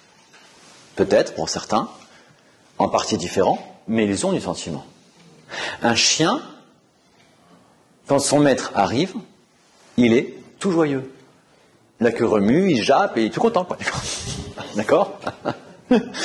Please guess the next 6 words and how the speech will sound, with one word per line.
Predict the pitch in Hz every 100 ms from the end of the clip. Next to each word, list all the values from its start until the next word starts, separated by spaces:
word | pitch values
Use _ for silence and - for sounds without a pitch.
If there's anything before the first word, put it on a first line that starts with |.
| - - -
Voilà. | - - - - - - 104 - - - - - - -
Et, | 190 196 180 147 - -
euh, | 131 -
quand | 180
son | 175 185
maître, | 185 190 151 - -